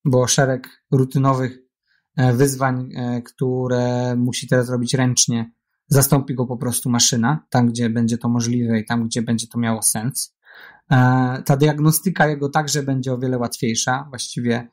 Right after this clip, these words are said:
będzie ona, mm, skupiać się na ocenie tego, czy pierwot-, czy te, te, te, takie sito pierwotne diagnostyki zautomatyzowanej, e, mojego zdrowia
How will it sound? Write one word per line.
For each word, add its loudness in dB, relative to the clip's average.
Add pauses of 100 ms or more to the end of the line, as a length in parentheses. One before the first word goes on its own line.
(300)
będzie 2
ona, -2 (120)
mm, 0 (440)
skupiać 2
się 0
na 2
ocenie 4
tego, -2
czy 0
pierwot-, 2
czy -6
te, -8
te, -16
te, -10
takie -8
sito 2
pierwotne 2
diagnostyki -2
zautomatyzowanej, 2 (500)
e, 6
mojego 4
zdrowia 2